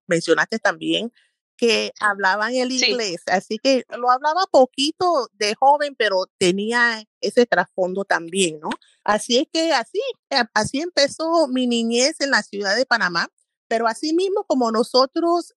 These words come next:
Speaker 1: este, tuvimos esa evolución de, de venir a Panamá, también durante los cincuenta y los sesenta, bueno, yo era una niña, eh,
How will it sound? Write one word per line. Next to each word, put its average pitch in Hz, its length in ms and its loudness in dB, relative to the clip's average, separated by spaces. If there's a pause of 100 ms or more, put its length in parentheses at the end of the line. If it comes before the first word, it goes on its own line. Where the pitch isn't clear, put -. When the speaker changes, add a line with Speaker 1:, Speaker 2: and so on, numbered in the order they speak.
Speaker 1:
este, 202 640 0 (380)
tuvimos 269 360 0
esa 320 180 -2
evolución 247 760 0
de, 269 340 2
de 202 120 -4
venir 196 260 -2
a 269 80 0
Panamá, 202 440 0 (200)
también 226 720 0
durante 214 540 0
los 185 360 0
cincuenta 220 640 0
y 294 60 2
los 214 180 0
sesenta, 202 600 -2
bueno, 202 260 0
yo 202 420 0 (100)
era 180 220 0
una 208 160 0
niña, 214 600 0 (180)
eh, 175 200 4